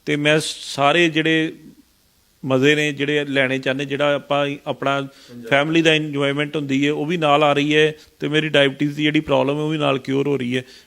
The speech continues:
Speaker 1: ਮੈਂ ਡਾਇਬਟੀਜ਼ ਦੇ ਰਿਵਰਸਲ ਦੀ ਗੱਲ ਕਰ ਰਿਹਾ।
Speaker 2: ਹੂੰ।
Speaker 1: ਉਹ ਰਿਵਰਸਲ ਵਾਲੀ ਦਵਾਈ ਤੇ ਇਹ ਦਵਾਈ, ਦੋਨੋਂ ਚੀਜ਼ਾਂ ਇਕੱਠੀਆਂ ਚੱਲਦੀਆਂ। ਵੀਕਨੈਸ ਹਰ ਤਰ੍ਹਾਂ ਦੀ ਬਾਡੀ 'ਚ ਦੂਰ ਹੋਏਗੀ, ਸਪੈਸ਼ਲੀ ਸ਼ੂਗਰ ਵਾਲੇ ਦੀ।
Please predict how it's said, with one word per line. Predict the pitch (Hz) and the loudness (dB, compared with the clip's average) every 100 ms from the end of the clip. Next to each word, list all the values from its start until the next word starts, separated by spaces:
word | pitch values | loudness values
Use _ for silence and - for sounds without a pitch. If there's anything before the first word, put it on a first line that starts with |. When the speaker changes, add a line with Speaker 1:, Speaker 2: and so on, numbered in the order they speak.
| - | -8
Speaker 1:
ਮੈਂ | 139 151 156 | 0 2 4
ਡਾਇਬਟੀਜ਼ | 151 143 147 156 156 | 2 2 0 -4 0
ਦੇ | 156 165 170 165 | 4 6 4 4
ਰਿਵਰਸਲ | 147 143 151 - 160 | 2 2 2 2 2
ਦੀ | 160 | 4
ਗੱਲ | 147 139 | 4 2
ਕਰ | 135 117 | -2 -2
ਰਿਹਾ। | 131 151 | -2 -4
Speaker 2:
ਹੂੰ। | 131 _ 117 - _ - | -8 _ -20 -20 _ -2
Speaker 1:
ਉਹ | 151 | 0
ਰਿਵਰਸਲ | 151 151 156 175 170 | 2 2 2 -2 0
ਵਾਲੀ | 165 | 0
ਦਵਾਈ | 156 143 147 | 0 0 0
ਤੇ | 160 160 | -2 -4
ਇਹ | 151 165 | 0 -2
ਦਵਾਈ, | 156 143 151 | 0 0 -2
ਦੋਨੋਂ | 143 143 151 | -4 -8 -8
ਚੀਜ਼ਾਂ | 147 147 147 | -8 -6 -6
ਇਕੱਠੀਆਂ | 131 147 147 | -8 -8 -4
ਚੱਲਦੀਆਂ। | 139 123 139 139 | -4 -4 -4 -2
ਵੀਕਨੈਸ | 135 135 147 143 180 - _ - | -4 -2 -6 -4 -6 -8 _ -8
ਹਰ | - 170 | 2 2
ਤਰ੍ਹਾਂ | 202 196 196 | 4 4 4
ਦੀ | 190 | 2
ਬਾਡੀ | 170 151 | 2 0
'ਚ | 156 | -2
ਦੂਰ | 151 156 | -2 2
ਹੋਏਗੀ, | 151 175 196 202 | 2 0 -2 -6
ਸਪੈਸ਼ਲੀ | - 165 165 190 185 | 0 0 0 -2 -2
ਸ਼ੂਗਰ | 156 143 143 | 0 2 2
ਵਾਲੇ | 131 | 2
ਦੀ। | 113 | -2